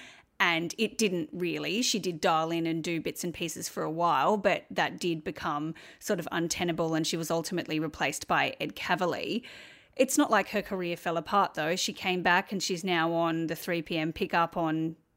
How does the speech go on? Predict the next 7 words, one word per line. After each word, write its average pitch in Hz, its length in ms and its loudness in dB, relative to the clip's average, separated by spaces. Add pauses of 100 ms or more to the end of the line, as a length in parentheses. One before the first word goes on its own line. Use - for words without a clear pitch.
(160)
Kiss, - 480 -2 (120)
and 165 320 0
she's 190 280 -2
on 165 380 0
the 170 100 -4
project. 180 500 0
So 214 300 4